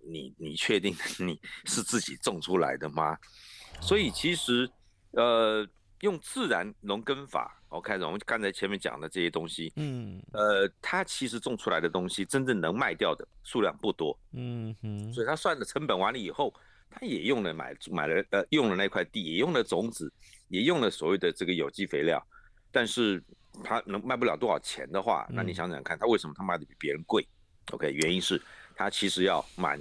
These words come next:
Speaker 1: 足消费者你的眼睛跟你的观感。
Speaker 2: 嗯，所以啊，这个各位听众，你有没有注意到这个博士的解说告诉我们，如果你真的到了菜摊，如果你真的到了水果摊啊，你去买的就是说，“哦，我要大的，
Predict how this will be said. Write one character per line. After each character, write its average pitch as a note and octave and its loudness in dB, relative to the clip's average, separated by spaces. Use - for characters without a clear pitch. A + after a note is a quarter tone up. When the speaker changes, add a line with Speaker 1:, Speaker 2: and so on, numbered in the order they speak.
Speaker 1:
足 D#2+ -2
消 A2+ 2
费 A2 2
者 E2 -4
你 D#2+ -10
的 F2 0
眼 C2+ -4
睛 E2+ -2
跟 F#2 2
你 E2 0
的 D2 -2
观 D#2 -2
感。 D#2+ -8
Speaker 2:
嗯， F#2+ -8
所 - -2
以 B2+ 0
啊， F#2+ -2
这 A#2+ -8
个 G#2+ -2
各 C3 -4
位 A2 0
听 A#2 -4
众， G2+ -2
你 A2+ -2
有 A#2+ 2
没 A#2 2
有 A2+ 2
注 A#2+ 0
意 A2 0
到 F#2+ 2
这 A#2+ -2
个 G#2+ 0
博 G#2 2
士 C#3+ 4
的 B2 4
解 F#2 0
说 G#2+ 0
告 A2 4
诉 A2+ 0
我 G2 2
们， F2 -2
如 C#3+ 6
果 E3+ 6
你 A2+ 6
真 E3 6
的 A2+ 4
到 B2 6
了 G2+ 0
菜 A#2 0
摊， G#2+ 0
如 B2+ 0
果 E3+ 4
你 B2+ 4
真 D#3+ 0
的 C#3+ 4
到 C#3 2
了 B2 6
水 A2 2
果 F2+ 0
摊 G#2+ 0
啊， G#2 -2
你 C3+ -2
去 - -2
买 A2+ 6
的 G#2+ 0
就 F3 2
是 D#3+ -4
说 F3 0
，“哦， G3 -4
我 B2 -2
要 E3 4
大 E3 2
的， E2+ -4